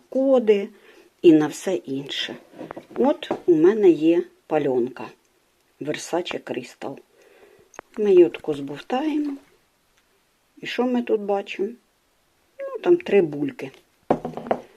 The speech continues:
А ось у мене, е, Versace, е, колись купляли в Штатах на eBay. Подивіться,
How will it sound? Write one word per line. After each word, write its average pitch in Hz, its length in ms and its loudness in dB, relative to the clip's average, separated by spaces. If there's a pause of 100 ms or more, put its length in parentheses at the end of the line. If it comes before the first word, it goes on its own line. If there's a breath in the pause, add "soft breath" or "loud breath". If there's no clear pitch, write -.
(640 loud breath)
А 185 40 2
ось 269 360 0
у 185 40 10
мене, 208 420 6 (380)
е, 170 40 0 (400)
Versace, 170 760 -4
е, 190 160 -6 (2250 loud breath)
колись 165 340 4
купляли 151 640 -4 (340)
в - 80 -20
Штатах - 680 -8 (220)
на 147 420 -4
eBay. 143 540 -6 (3750 soft breath)
Подивіться, 139 580 -6